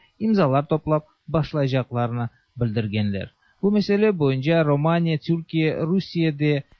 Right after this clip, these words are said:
hareket etken Kırım Tatar merkezler adından Prezident Viktor Yushchenko adına mektuplar yollamak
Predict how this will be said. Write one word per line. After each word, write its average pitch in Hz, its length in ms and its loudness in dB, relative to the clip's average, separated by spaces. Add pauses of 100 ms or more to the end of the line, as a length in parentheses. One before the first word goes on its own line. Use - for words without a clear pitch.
(120)
hareket 139 460 0
etken 185 360 -2
Kırım 190 260 -4
Tatar 170 400 0
merkezler 135 800 0 (160)
adından 190 420 2 (220)
Prezident 139 640 0
Viktor 190 480 -2
Yushchenko 156 560 0
adına 165 320 -2 (260)
mektuplar 165 580 0
yollamak 139 520 0